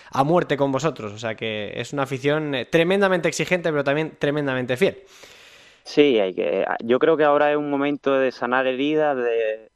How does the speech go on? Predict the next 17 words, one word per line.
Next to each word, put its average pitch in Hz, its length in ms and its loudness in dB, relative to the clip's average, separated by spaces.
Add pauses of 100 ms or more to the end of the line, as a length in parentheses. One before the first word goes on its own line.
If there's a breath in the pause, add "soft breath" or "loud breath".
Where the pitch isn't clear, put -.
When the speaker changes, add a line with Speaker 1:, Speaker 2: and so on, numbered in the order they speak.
Speaker 2:
de, 107 420 -2
de 104 80 -2
aunarnos 120 540 -2
todos 120 580 2 (480 soft breath)
en, 113 140 0
en, 117 840 0
en 113 160 0
una 123 140 2
misma 120 260 2
meta, 139 380 0
que, 110 400 0
que, 85 160 -4
bueno, 104 300 0
que 101 520 0
unir, 113 480 -6 (160)
eh, 110 220 -2
la, 110 640 0